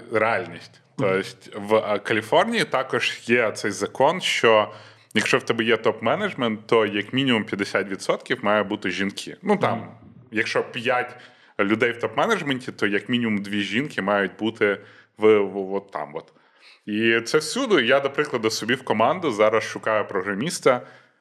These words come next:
Speaker 1: жінку.
Speaker 2: Мгм.
Speaker 1: Ну, і це просто дуже важко знайти.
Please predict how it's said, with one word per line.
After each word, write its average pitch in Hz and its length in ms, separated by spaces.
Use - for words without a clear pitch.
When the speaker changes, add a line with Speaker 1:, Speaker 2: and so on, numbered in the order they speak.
Speaker 1:
жінку. 92 760
Speaker 2:
Мгм. 143 280
Speaker 1:
Ну, 139 300
і 143 60
це 139 120
просто 131 360
дуже 110 220
важко 95 360
знайти. 101 480